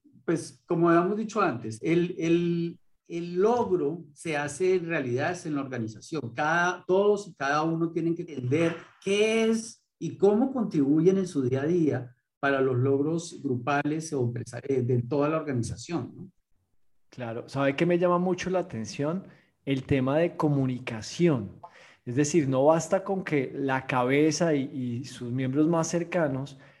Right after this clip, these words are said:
Speaker 2: entiendan bien esa visión y esa estrategia, sino que, según nos comparte usted, es importantísimo bajarla a toda la organización, que todos los individuos de la organización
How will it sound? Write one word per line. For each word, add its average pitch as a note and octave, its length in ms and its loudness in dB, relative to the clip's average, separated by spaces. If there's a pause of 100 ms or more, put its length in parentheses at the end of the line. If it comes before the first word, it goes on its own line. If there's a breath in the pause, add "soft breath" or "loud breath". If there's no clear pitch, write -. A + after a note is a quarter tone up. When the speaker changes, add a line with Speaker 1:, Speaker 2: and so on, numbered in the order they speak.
(180 soft breath)
Speaker 2:
entiendan C#3+ 580 0
bien D#3+ 400 2 (220 loud breath)
esa D3 260 4
visión C3+ 580 4
y C#3 60 4
esa C#3 160 0
estrategia, D3+ 600 0
sino A#2+ 280 -4
que, A2+ 280 -6 (240 loud breath)
según C3 400 -2
nos E3 160 0
comparte C3 440 2
usted, E3+ 200 0
es D#3+ 120 0
importantísimo F3 1000 0 (240 loud breath)
bajarla D#3+ 920 2
a F3+ 80 -4
toda F3+ 180 4
la F#3+ 80 4
organización, C#3 720 -2
que A#2+ 160 -6
todos G3+ 600 2
los B3 220 -8
individuos B2+ 440 -8
de F#3+ 80 -6
la F#3+ 80 -4
organización B2 640 -10